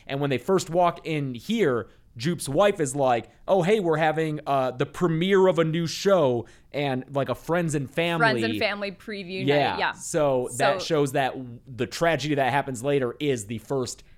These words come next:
Speaker 2: Right.
Speaker 1: public iteration of it,
Speaker 2: Right.
Speaker 1: as
Speaker 2: And
Speaker 1: opposed
Speaker 2: yeah,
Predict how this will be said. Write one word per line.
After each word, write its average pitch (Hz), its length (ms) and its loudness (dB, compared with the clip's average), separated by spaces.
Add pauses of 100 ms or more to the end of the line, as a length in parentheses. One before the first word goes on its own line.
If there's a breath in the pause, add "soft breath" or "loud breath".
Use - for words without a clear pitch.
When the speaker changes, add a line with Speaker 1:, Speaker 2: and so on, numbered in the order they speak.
(120)
Speaker 2:
Right. 156 180 -2
Speaker 1:
public 135 260 -4
iteration 123 540 -4
of 87 180 -6
it, 82 220 -8
Speaker 2:
Right. - 280 -12
Speaker 1:
as 101 140 -8
Speaker 2:
And 101 80 -8
Speaker 1:
opposed 196 40 -6
Speaker 2:
yeah, 175 100 -2